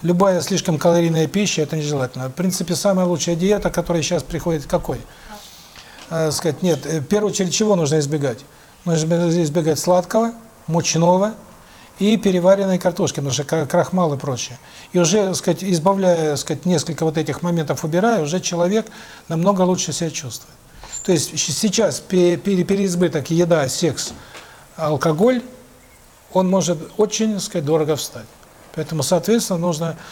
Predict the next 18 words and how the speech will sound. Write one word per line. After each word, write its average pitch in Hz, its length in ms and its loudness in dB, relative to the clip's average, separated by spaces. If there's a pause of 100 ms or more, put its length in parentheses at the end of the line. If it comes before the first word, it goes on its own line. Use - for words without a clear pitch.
(240)
Причём 185 300 0
ваше 202 260 2
чувство 233 480 2
лёгкости, 151 640 -2
вот 160 100 -6 (140)
то, 175 120 -4
что 165 140 -4
называется, 151 460 -2 (340)
по-, 175 160 2
пошло 180 380 0
ощущение 165 520 0
энергии, 147 300 -2
оно 165 220 2
вам 185 160 6
само 208 240 2
подскажет, 147 440 0
что - 240 -2
есть, 220 340 0